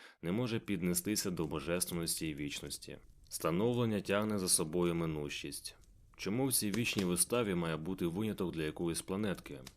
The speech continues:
а до того ж для якогось виду на ній? Гей, таку сентиментальність. П'ятдесяте. Віра у сп'яніння.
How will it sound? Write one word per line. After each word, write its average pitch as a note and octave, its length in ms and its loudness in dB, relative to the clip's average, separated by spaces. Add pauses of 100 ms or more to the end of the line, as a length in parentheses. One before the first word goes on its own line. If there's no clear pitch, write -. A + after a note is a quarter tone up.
(320)
а D#2 100 -2
до E2+ 100 4
того A#2+ 320 2
ж F2+ 80 -4
для F2 100 2
якогось E2+ 400 0
виду F2+ 340 2
на E2+ 120 0
ній? C#2 340 -6 (720)
Гей, A#2+ 180 0
таку - 260 -6
сентиментальність. D2+ 1040 -4 (720)
П'ятдесяте. E2+ 720 -2 (1200)
Віра A#2 320 0
у A2+ 120 4
сп'яніння. D#2+ 640 -2